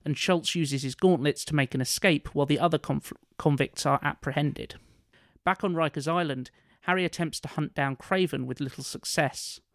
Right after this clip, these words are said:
On the other side of the prison, Spider-Man is doing his best to escort the prison staff to a safe area. As he heads back to the main complex, an expo-, as he heads back to the main complex, an explosion rips through the prison,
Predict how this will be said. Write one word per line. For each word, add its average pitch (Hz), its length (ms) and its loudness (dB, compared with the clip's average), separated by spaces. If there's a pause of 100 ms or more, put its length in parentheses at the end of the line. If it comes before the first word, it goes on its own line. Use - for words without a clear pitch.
(360)
On 151 100 2
the 156 80 8
other 165 140 4
side 147 240 2
of 139 80 -2
the 135 60 -2
prison, 156 500 0
Spider-Man 156 580 4
is 131 120 -2
doing 143 200 2
his 135 140 0
best - 300 0
to - 100 0
escort - 400 4
the 160 60 -10
prison 143 320 -2
staff 127 340 0
to 139 100 -6
a 131 60 0
safe 135 320 -2
area. 143 400 4 (560)
As 147 120 2
he 151 100 4
heads - 260 0
back 147 280 -2
to 147 80 -10
the 139 60 -2
main 131 240 0
complex, - 720 -4 (320)
an 147 80 -2
expo-, 175 520 0 (1300)
as 139 80 0
he 151 100 0
heads 180 220 0
back - 300 0
to 143 80 -8
the 139 60 -4
main 135 260 0
complex, - 640 -4 (200)
an 147 80 0
explosion 143 720 4
rips - 280 0
through 139 180 0
the - 60 -6
prison, 151 440 2